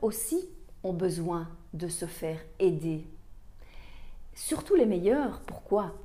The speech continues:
Parce qu'ils ont l'impression que parce qu'ils sont forts, parce qu'ils sont bons, ils n'ont besoin de personne. Alors, si l'objectif d'une vie, c'est de tendre vers plus de bonheur, plus de moments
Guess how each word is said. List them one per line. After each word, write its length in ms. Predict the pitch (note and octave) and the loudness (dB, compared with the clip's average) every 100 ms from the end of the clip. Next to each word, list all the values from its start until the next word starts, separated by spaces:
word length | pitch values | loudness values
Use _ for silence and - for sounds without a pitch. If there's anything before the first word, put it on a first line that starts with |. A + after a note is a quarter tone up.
| - | -6
Parce 180 | - | -6
qu'ils 240 | - G3 G#3 | -2 0 2
ont 60 | |
l'impression 640 | G3 F#3 F#3+ F3 - D4 B3 | 2 0 -4 -4 2 2 2
que 100 | F3+ | 0
parce 380 | - C4+ - - | -2 -2 -2 0
qu'ils 160 | A3 | -2
sont 200 | - F3 | 0 -4
forts, 540 | E3 - D4+ A#3 - - | -2 6 8 8 4 0
parce 260 | G3 - | 0 0
qu'ils 200 | A3+ G#3 | 0 -2
sont 240 | - F3 E3+ | 0 0 0
bons, 400 | E3+ D4 A#3 - - - - - - | 4 4 2 -2 -14 -18 -18 -8 2
ils 100 | G3+ | 4
n'ont 140 | G3 | 4
besoin 360 | F3+ F#3 A3+ B3 | 4 4 6 4
de 40 | |
personne. 680 | B3 F3 - - C4+ F#3 F3 - - - - - - - - - - - | 2 -4 -2 -2 0 -2 -6 -12 -18 -18 -18 -18 -18 -18 -16 -16 -18 2
Alors, 600 | A#3+ A3 E3 - - - - - - - | 6 6 6 2 -4 -12 -14 -16 -18 -14
si 360 | - - - G#4 G#4 - | -6 -4 -2 0 -2 0
l'objectif 680 | F#3+ A3+ A#3+ C#4+ C#4+ E4 C#4 | 10 10 10 6 2 2 4
d'une 220 | G3+ G3+ | 4 4
vie, 400 | E3 E3+ F3+ E3+ - - | 2 0 -2 -4 -8 -2
c'est 160 | F#3 | 2
de 100 | F3 | 4
tendre 640 | F#3 - G3 F#3 D#3+ D#3+ E3 | 4 4 4 4 0 -2 -2
vers 240 | F3 F3 | -2 -4
plus 320 | - C#4+ A#3+ | -2 0 2
de 100 | E3+ | 2
bonheur, 680 | E3 F#3 F3+ F3+ E3 - - - - - - - | 4 6 6 4 0 -2 -8 -16 -18 -18 -20 -4
plus 380 | - C4+ A#3 E3+ | 6 8 8 8
de 100 | F#3 | 8
moments 600 | F3+ F3+ F#3 F#3+ F3+ - | 8 4 4 4 2 -4